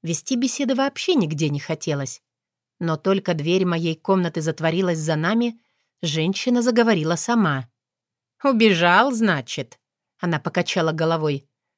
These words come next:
«Даже обедать не стал. Видать, ты ему совсем не понравилась. Ну, моей вины тут нет.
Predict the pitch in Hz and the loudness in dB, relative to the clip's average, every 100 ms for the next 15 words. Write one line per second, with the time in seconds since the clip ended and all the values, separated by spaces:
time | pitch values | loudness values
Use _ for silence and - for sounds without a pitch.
0 | _ 220 233 208 233 220 180 143 147 160 | _ 2 4 4 4 4 2 0 -2 -4
1 | 147 - 165 147 135 - _ _ _ 208 | -4 0 0 0 -2 -12 _ _ _ 0
2 | 233 247 240 247 - - 311 302 302 311 | 2 4 4 4 0 -4 -2 0 2 2
3 | 294 - 202 202 214 202 160 156 151 151 | 0 2 4 6 4 2 2 2 2 2
4 | 147 139 139 120 - _ _ _ _ 202 | 0 -2 -4 -6 -12 _ _ _ _ 2
5 | 277 403 294 175 175 240 185 170 214 185 | 4 4 4 4 6 6 6 2 2 0
6 | - 143 135 120 | -2 -2 -2 -6